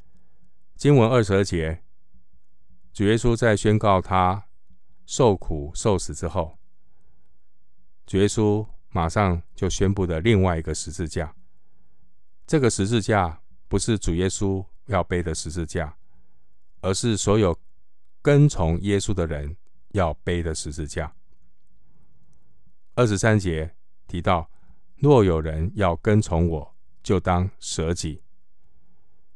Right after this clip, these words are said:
当年主的门徒，他们已经撇下所有的跟从了耶稣，并且付了代价，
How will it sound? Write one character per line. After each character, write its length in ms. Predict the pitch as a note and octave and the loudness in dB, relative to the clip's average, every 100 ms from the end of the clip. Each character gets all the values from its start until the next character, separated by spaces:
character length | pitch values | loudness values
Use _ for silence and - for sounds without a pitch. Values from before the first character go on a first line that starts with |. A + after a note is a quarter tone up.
| - - | -14 6
当 180 | E3+ | 8
年 380 | D3+ G#2 G2 A2+ - - - - | 10 10 8 6 2 -10 -16 -14
主 200 | - G#2 | 2 4
的 120 | F#2 F#2+ | 6 6
门 220 | F#2+ A2+ | 8 8
徒， 340 | - E2 E2 - - - - - - - | 8 6 0 -6 -12 -16 -14 -14 -14 -4
他 120 | - | 4
们 160 | C#3+ B2+ | 6 6
已 80 | F2+ | 4
经 240 | A#2+ A#2 | 4 4
撇 180 | - E2+ | 4 0
下 180 | E2+ A2 | 4 2
所 220 | G2 F#2 | 4 4
有 100 | F#2+ | 4
的 140 | D#2+ D#2+ | 2 0
跟 240 | G#2 G2+ | 4 4
从 160 | F2 D#2 | 4 2
了 100 | E2 | 0
耶 180 | E2 E2 | 0 -2
稣， 280 | - E2+ - - - - - - - - - | -2 -4 -4 -12 -14 -14 -14 -14 -14 -14 0
并 160 | A2+ G2+ | 4 4
且 400 | F2+ E2 D#2+ - - | 4 0 -2 -8 -6
付 180 | - F#2+ | 0 0
了 100 | E2 | 2
代 220 | G2+ E2+ | 2 2
价， 280 | G2 D#2 | 0 -2